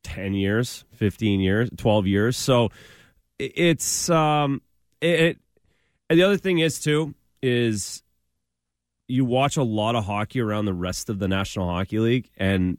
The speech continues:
there's a lot of teams that go through this, and this happens to Colorado. We would suspect, all say, that are a very good hockey team. They're doing the exact same thing right now.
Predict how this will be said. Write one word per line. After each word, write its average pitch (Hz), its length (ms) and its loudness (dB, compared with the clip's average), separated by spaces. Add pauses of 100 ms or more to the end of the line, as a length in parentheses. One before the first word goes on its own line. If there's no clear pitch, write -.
there's 101 640 0
a 101 60 -2
lot 98 260 0
of 90 80 -2
teams 92 280 -2
that 85 120 -4
go 87 160 -2
through 87 240 -2
this, 82 220 -4
and 85 100 -2
this 85 140 -4
happens 82 380 -4
to 87 100 -4
Colorado. 90 640 0
We 92 160 0
would 85 260 -2
suspect, - 680 -6 (240)
all 95 180 -2
say, 101 260 2
that 95 120 2
are 92 80 2
a 85 100 -2
very 92 280 -2
good 87 100 0
hockey 95 300 -2
team. 98 200 0
They're 95 80 2
doing 90 180 0
the 87 60 0
exact 80 300 -6
same 76 140 -6
thing 73 180 -8
right 73 140 -8
now. 71 200 -8